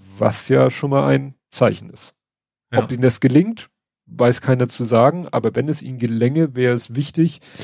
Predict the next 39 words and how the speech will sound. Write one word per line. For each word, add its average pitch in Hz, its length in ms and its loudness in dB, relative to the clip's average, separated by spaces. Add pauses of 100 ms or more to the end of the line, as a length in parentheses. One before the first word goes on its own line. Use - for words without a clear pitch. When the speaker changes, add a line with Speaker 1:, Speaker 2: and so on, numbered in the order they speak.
(360)
Speaker 1:
weil, 127 800 4
ähm, 117 560 0 (500)
wenn 117 420 0
die 113 200 -6
Russen 117 400 -4
Cherson 139 460 2
wieder 127 160 0
verlieren, 156 760 0 (120)
äh, 135 480 -8
dann 131 240 0
ist - 260 -10
wohl 127 240 2
auch 123 180 0
die 127 140 -10
Gefahr 123 340 2
gebannt, 120 380 0
dass 117 160 -2
sie 123 140 -4
Odessa 120 440 0
einnehmen. 101 440 -12 (600)
Ne, 139 120 0
das 107 140 -2
Speaker 2:
Mhm. 107 80 -2
Speaker 1:
ist 120 80 -4
sozusagen 107 360 -8
so 107 120 -14
eine 101 180 -18 (200)
Zwischenetappe. 107 840 -10 (240)
Speaker 2:
Ja. 123 100 0
Speaker 1:
Außerdem 175 480 4
kontrolliert 151 600 2
man 151 120 -2
von 139 220 -4
dort 139 260 2
den 131 120 -2
Frischwasserzufluss - 1120 -2
für - 160 -10
die 117 80 -10
Krim. - 320 -4